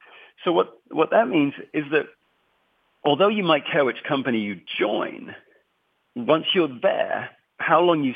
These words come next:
stay and how productive and how engaged you are while you're there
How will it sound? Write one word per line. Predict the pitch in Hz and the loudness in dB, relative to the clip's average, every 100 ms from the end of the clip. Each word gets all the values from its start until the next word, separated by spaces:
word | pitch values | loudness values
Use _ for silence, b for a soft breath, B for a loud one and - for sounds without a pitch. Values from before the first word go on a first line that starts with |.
| - | -2
stay | 92 90 | -2 0
and | 117 | 0
how | 135 | -2
productive | 127 123 151 120 | 0 0 0 -4
and | 110 | -8
how | 127 120 | -4 -4
engaged | 104 139 151 117 | -2 -2 -2 0
you | 110 | 2
are | 107 | 4
while | 113 | 2
you're | 107 110 | 0 -2
there | 101 147 110 95 | 0 2 2 0